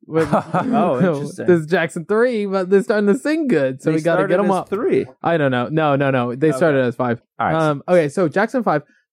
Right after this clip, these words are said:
Speaker 1: uh, huge Motown band.
Speaker 2: Motown. That's
Speaker 3: Okay.
Speaker 1: Motown's great, and they had the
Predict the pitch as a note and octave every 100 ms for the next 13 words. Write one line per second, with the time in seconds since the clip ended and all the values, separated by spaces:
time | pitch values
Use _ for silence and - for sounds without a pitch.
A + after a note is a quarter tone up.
0 | - C#3 B2+ D2 _ _ - A#3 B3+ A3
1 | F#3 F3 C3+ A2+ D3 - - A2+ - _
2 | _ _ - G2+ A#2 - G#2 F2+ E2 D#3
3 | A#2 - B2 A2 B2 - F#3+ C4 C#4 A#3+
4 | - G#3+ - A#3+ C4+ - G3 G#3+ F#3